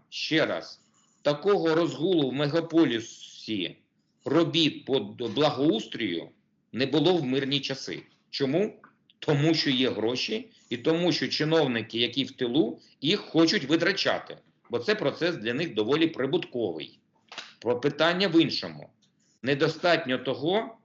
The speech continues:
що потрібно для перемоги. Більш того, з кожним роком наш бюджет на військові потреби виділяв все менше і менше грошей. Тобто в двадцять четвертому виділили менше, чим в двадцять третьому.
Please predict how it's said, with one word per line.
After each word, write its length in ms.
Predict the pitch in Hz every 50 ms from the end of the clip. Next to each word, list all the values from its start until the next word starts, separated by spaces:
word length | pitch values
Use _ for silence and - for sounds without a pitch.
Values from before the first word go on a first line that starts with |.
| _ _ _ _ _
що 180 | - - - 135
потрібно 460 | - 143 143 131 165 185 170 160 147
для 180 | 120 123 151 -
перемоги. 640 | - 147 147 151 143 127 113 95 82 76 85 - - _ _ _ _ _ _
Більш 280 | 98 143 190 196 165 -
того, 520 | - 139 127 107 101 104 95 95 95 - -
з 100 | - -
кожним 480 | - 147 170 175 156 - 139 151 143 139
роком 460 | 156 190 226 214 - 135 117 107 104 120
наш 220 | 139 147 143 117
бюджет 580 | 117 127 151 151 - - 180 208 214 208 - - _ _ _ _ -
на 420 | 107 127 151 165 151 117 101 - 107
військові 600 | 139 160 156 - - 160 160 147 120 120 110 104
потреби 680 | 101 - - 135 - 147 185 226 233 170 120 101 - -
виділяв 460 | - 107 135 131 123 143 143 175 190 185
все 300 | - - - - 139 127
менше 440 | 123 143 175 202 190 - - 175 -
і 80 | - 120
менше 340 | 113 120 139 151 147 147 -
грошей. 500 | - 151 165 156 - - 95 82 76 - _ _ - - _ _
Тобто 320 | - 160 175 175 175 - 139
в 80 | 123
двадцять 220 | 123 151 170 160 -
четвертому 580 | 170 160 - 175 220 240 233 - 165 139 135
виділили 400 | 131 160 160 156 160 156 147 143
менше, 300 | 139 156 185 180 - -
чим 180 | 139 - 143 131
в 20 |
двадцять 300 | 113 107 127 127 - -
третьому. 340 | 147 156 139 - - 82 -